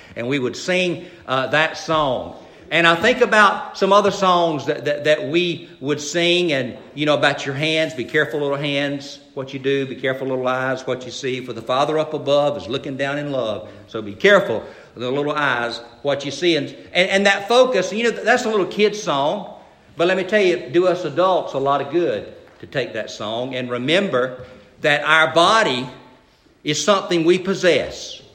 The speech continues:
And what we do with our body reflects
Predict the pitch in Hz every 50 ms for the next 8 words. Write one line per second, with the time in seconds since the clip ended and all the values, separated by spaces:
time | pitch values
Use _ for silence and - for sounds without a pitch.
0 | _ _ _ _ _ _ _ - - - - - 160 160 - 160 190 233 240 240
1 | 220 214 220 214 196 151 151 208 247 262 262 247 254 220 226 220 208 208 190 151
2 | 196 208 233 233 233 220 165 127 120 131 143 - - - - - - _ _ _
3 | _ _ - 147 156 156 - - 226 247 247 208 156 - - - - - - -
4 | -